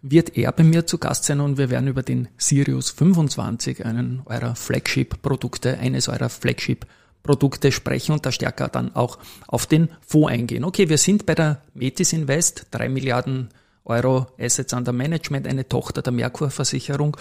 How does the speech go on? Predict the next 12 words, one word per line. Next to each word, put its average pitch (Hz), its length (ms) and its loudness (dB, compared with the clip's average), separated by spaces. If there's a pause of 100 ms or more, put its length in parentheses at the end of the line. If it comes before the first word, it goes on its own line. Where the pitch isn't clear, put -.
(400)
Du 175 100 4
bist, - 400 0
äh, 73 60 -6
Portfolio-Managerin. 160 1300 0 (300)
Was - 400 -4
kann 208 120 2
ich 185 120 0
mir 190 80 2
darunter 175 340 -2
vorstellen 147 480 -2
im 151 160 0
Tagesablauf? - 1000 -6